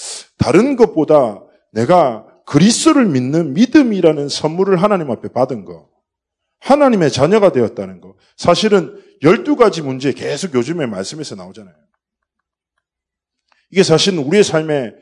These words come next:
올무이기도 하고 함정이기도 하고 벗어날 수 없는 틀이거든요. 세상과 사람의 무엇으로 이것을 벗어날 수 있겠습니까? 하나님이 우리를 사랑하셔서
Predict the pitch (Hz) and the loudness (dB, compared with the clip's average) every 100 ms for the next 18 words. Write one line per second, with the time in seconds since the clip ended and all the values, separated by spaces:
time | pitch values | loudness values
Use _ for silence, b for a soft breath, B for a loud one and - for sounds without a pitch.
0 | b - 226 277 285 254 180 151 147 135 | b 0 2 2 0 -4 -6 -4 2 2
1 | 123 - 170 170 202 226 214 139 120 123 | 0 -8 -6 -2 -2 -2 2 2 2 -2
2 | - 220 320 254 165 156 123 110 - 269 | 2 2 2 0 -2 -6 -8 -10 -12 -14
3 | 190 101 85 82 156 _ _ _ _ _ | -12 -14 -18 _ _ _ _ _ _ _
4 | - - 190 262 285 277 - 196 226 220 | -4 -2 0 2 2 2 2 2 2 0
5 | 127 151 185 220 233 226 180 - 175 220 | 2 2 2 0 -6 -4 -4 0 -2 -2
6 | 170 107 110 127 - 127 - _ _ _ | -6 -10 -14 -14 -16 -18 -20 _ _ _
7 | _ _ _ _ _ _ _ _ _ - | _ _ _ _ _ _ _ _ _ -2
8 | 254 294 269 233 170 123 147 220 202 - | 2 4 2 0 -2 -2 -4 -2 -2 -2
9 | 151 165 160 160 - 135 92 | -4 -2 -2 -4 -2 -4 -4